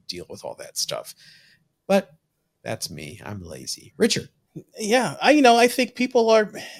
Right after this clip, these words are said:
Speaker 2: there are a lot of people who sell books in volume on eBay.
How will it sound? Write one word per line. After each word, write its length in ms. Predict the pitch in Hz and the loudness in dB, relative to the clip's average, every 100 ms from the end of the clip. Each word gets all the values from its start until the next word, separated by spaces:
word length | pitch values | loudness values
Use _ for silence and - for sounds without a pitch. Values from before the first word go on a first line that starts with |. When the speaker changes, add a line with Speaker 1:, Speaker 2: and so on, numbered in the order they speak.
| 180 160 | -20 -14
Speaker 2:
there 560 | 175 147 120 147 180 | -12 -10 -8 2 6
are 100 | 170 | 8
a 60 | 139 | 6
lot 260 | 139 165 | 6 4
of 100 | 190 | 2
people 240 | - 180 170 | -2 -8 -6
who 120 | 160 | 0
sell 480 | - - 113 113 117 _ - _ | 2 4 4 2 -4 _ -20 _
books 440 | 113 95 - - - | -8 -8 -4 -2 -2
in 260 | 131 113 | -6 -8
volume 500 | 104 104 98 101 95 - | -4 -4 -4 -6 -14 -16
on 220 | 95 95 | -14 -14
eBay. 460 | - 95 - - | -16 -18 -18 -20